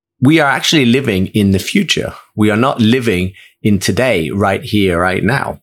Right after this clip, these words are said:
It's okay to think about the future, but to actually go ahead and allow yourself to paint such a vivid image of something that hasn't happened is actually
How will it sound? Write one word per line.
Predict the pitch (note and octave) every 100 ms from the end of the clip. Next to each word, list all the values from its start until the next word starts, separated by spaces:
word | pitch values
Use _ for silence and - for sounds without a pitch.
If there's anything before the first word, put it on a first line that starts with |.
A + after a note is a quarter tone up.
| - - -
It's | - C#3+
okay | C4+ G3 A#2
to | -
think | - D#3 F3+
about | - F2 -
the |
future, | G2 C#2+ C#2 - C3 C#3+ _ _ _ - -
but | B2+ B2 - _ -
to | C#3+ D3
actually | F3+ - D#3+
go | B2+ C3 A#2+
ahead | A#2 C3+ A2+ G2+ -
and | G2 G2+ G2+ G2 - _ A2
allow | G#2 G#2 B2 D#3+
yourself | D3 A2+ - F#2 E2+ -
to | G#2+
paint | - C3+ A#2 -
such | - C3+ C3+
a | - G#2+
vivid | G2 B2 C3 C3 -
image | A#2+ B2+ G#2
of | G#2
something | - A#2 A2+ G2
that | G2+ -
hasn't | - A2+ F#2+ D#2+
happened | G2+ C3 - D#2 D2+ - _ _ _ _
is | A#2 B2+ B2 -
actually | A#2+ C#3+ - C3 A2+ G#2+ G2+ F#2+ -